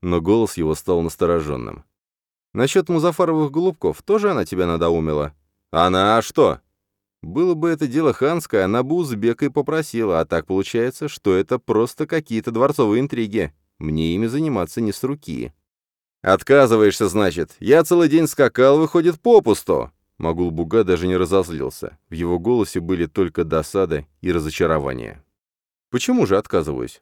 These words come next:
Просто заниматься этим делом не с руки, ни жалобы, ни приказа. Поговори сам с эмиром насчет ограбления и меняльной конторы. Пусть он мне даст приказ обратить на это особое внимание. Как уж ты будешь ему объяснять, почему это тебя так интересует,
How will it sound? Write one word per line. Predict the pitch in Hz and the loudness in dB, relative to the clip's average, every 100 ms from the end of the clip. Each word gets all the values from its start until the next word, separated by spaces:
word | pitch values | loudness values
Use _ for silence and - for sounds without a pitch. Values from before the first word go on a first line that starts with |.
| _ | _
Просто | 104 156 156 131 | 0 0 0 -2
заниматься | 147 156 175 156 | 0 2 0 0
этим | 156 160 147 | -2 -2 0
делом | 160 160 | 0 0
не | 170 | 0
с | 160 | -2
руки, | 185 180 - 104 - - | -2 -4 -4 -6 -6 -6
ни | 180 | -2
жалобы, | 156 92 131 170 107 101 | 0 2 2 2 0 -2
ни | |
приказа. | 95 98 80 135 - 67 - _ - | -2 -2 0 0 0 -6 -10 _ -10
Поговори | 87 110 180 170 | -4 0 0 -2
сам | - 92 | -2 -4
с | - | -4
эмиром | 117 117 69 58 - | -2 -2 -2 -6 -10
насчет | 82 85 135 | -8 -4 -2
ограбления | 120 110 113 101 139 143 131 | 0 2 2 2 0 0 0
и | |
меняльной | 123 117 127 135 | 0 0 0 -2
конторы. | 139 147 143 95 71 - _ | -2 -4 -2 0 -2 -4 _
Пусть | - 180 - | -10 -8 -2
он | 147 | 0
мне | 143 139 | 0 2
даст | 147 - | 0 -2
приказ | - 156 185 156 | -4 -2 0 0
обратить | 117 127 - 139 | 0 0 -2 -4
на | 131 135 | -2 0
это | 143 | -2
особое | 160 143 131 | 0 2 2
внимание. | 160 175 104 73 57 - _ _ _ _ | 2 0 -2 -2 -6 -14 _ _ _ _
Как | - 196 156 | -2 0 0
уж | 143 | -4
ты | - 131 | -2 -2
будешь | 113 156 117 - | -2 -4 -4 -2
ему | 110 107 | -2 2
объяснять, | 107 101 110 - 190 - | 0 0 -6 -4 -4 -4
почему | 107 117 120 | -6 -2 0
это | 113 107 | 0 -4
тебя | 117 117 113 | -2 2 2
так | 110 | 0
интересует, | 113 117 110 - 123 117 | -2 -2 -4 -2 -4 -4